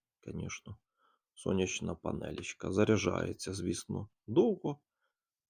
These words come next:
Не так, як від мережі двісті двадцять, але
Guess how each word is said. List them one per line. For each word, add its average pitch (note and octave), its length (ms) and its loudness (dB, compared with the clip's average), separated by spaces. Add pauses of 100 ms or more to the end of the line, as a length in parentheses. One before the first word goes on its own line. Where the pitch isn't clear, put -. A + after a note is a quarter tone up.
(300)
Не F#2 140 -4
так, A#2+ 340 0
як - 160 0
від G2 140 4
мережі G2+ 500 6
двісті F2+ 380 0
двадцять, E2+ 520 -2
але G2 360 2